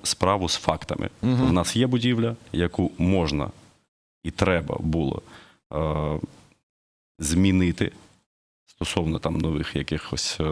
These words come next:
Speaker 1: архітектурних тенденцій. І, можливо, зараз у нас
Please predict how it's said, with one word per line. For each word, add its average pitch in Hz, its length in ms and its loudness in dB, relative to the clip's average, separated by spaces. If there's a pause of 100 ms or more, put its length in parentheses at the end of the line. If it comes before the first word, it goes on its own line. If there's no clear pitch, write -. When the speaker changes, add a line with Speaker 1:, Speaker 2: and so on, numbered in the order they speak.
(460)
Speaker 1:
архітектурних 80 600 -4
тенденцій. - 520 -2 (920)
І, 90 400 2 (460)
можливо, 82 380 0
зараз 90 420 -2 (240)
у 76 60 -4
нас 80 380 -4